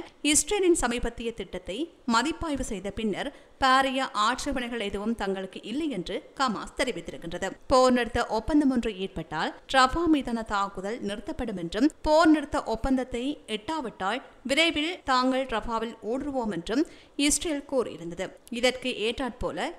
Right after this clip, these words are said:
இஸ்ரேலும் ரஃபாவின் எல்லை அருகே ராணுவங்களை குவிக்க தொடங்கியது.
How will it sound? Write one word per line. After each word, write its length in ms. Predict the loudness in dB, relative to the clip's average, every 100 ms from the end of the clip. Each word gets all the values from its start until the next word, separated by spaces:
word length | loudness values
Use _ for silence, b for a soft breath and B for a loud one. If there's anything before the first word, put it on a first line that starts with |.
| -10
இஸ்ரேலும் 600 | -6 -4 -4 -4 -2 0 -2 -4 0
ரஃபாவின் 520 | 2 2 0 0 -2
எல்லை 280 | -2 -8 -8
அருகே 440 | -10 -10 -10 -12 -2
ராணுவங்களை 680 | 2 2 0 -2 -6 -8 -6
குவிக்க 300 | -4 -4 -6
தொடங்கியது. 500 | -8 -8 -10 -8